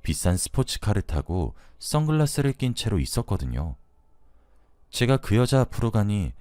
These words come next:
두부를 건네며 말을 했습니다. "안녕, 난 너의 친엄마야." 저는 말문이 턱 막혔어요. 살면서 한 번쯤은 찾아뵈어야겠다고 생각했는데, 이렇게 저를 찾아와 주다뇨.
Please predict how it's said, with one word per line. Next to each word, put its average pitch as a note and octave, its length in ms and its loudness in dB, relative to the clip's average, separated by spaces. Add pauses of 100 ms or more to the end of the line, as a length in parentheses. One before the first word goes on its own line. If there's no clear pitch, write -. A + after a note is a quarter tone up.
(300)
두부를 F2+ 380 2
건네며 C#2+ 460 0
말을 D2+ 320 0
했습니다. B1 580 -4 (1300)
"안녕, F#2+ 460 2 (640)
난 G2 180 6
너의 F2+ 200 6
친엄마야." G#2+ 720 4 (1000)
저는 F2 380 2
말문이 D2+ 460 2
턱 A#2+ 140 2
막혔어요. C#2 680 -2 (920)
살면서 C#3+ 480 4
한 D#3 100 4
번쯤은 D3 480 2
찾아뵈어야겠다고 C3+ 1040 2
생각했는데, F#2+ 880 0 (420)
이렇게 - 280 2
저를 C#3+ 240 -2
찾아와 D3+ 380 2
주다뇨. C2+ 500 -2